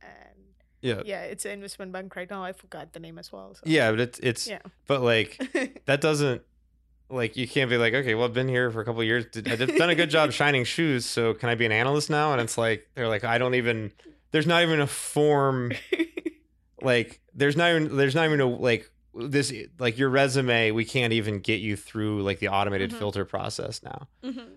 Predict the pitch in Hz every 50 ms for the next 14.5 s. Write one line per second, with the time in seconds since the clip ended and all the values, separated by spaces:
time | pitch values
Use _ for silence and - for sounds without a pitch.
0 | _ - - 160 156 139 135 139 135 160 160 131 143 120 113 101 110 107 107 -
1 | - - 101 104 104 98 98 92 92 - - 127 139 151 139 - - 98 95 101
2 | 117 117 117 101 110 107 104 107 104 - - 107 101 92 90 98 92 90 - _
3 | _ _ _ _ _ - 123 156 180 160 127 123 110 98 101 98 101 - 127 110
4 | - 165 160 113 98 98 117 123 120 - - 101 113 147 151 - - - - -
5 | - - 107 104 101 - - - 127 131 117 110 110 101 107 104 104 104 - _
6 | _ _ _ _ _ _ _ _ _ _ - 107 104 104 107 110 123 123 120 107
7 | 110 120 117 110 - 110 107 101 95 85 107 101 101 101 95 - 123 113 113 110
8 | - - 107 104 110 101 - 113 107 98 101 98 - - _ _ _ _ _ _
9 | _ _ _ _ _ - - - - 226 233 - - - 120 123 113 - - 127
10 | 123 - - 120 104 107 110 110 104 107 107 101 - 110 101 90 98 95 95 101
11 | 98 98 92 95 95 95 104 104 104 101 98 95 - 101 101 95 92 90 - -
12 | 110 113 107 98 90 87 - - _ _ _ _ _ _ _ _ _ _ - 226
13 | 226 240 247 - - 120 120 - 131 123 120 110 123 127 123 113 113 123 131 123
14 | 117 110 113 120 117 110 107 104 101